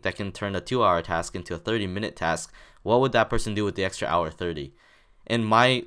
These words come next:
like, from experience, I can tell that most people, they just laze around for that extra amount of time. But, like,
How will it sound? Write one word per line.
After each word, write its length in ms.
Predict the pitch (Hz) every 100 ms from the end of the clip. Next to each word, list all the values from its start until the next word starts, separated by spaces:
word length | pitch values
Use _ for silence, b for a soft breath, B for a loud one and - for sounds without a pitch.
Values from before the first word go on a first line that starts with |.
| -
like, 120 | 107
from 200 | - 135
experience, 420 | 131 - 104 107
I 40 | 110
can 100 | 104
tell 160 | 101
that 160 | 98 82
most 260 | 87 90 -
people, 300 | 110 - 110
they 100 | 87
just 240 | 87 -
laze 320 | 85 85 90
around 380 | 85 78 80 87
for 100 | 98
that 140 | 98 90
extra 260 | - 117
amount 220 | 107 104
of 80 | 117
time. 320 | 120 117 135 139 B B B
But, 80 | 110
like, 280 | 104 92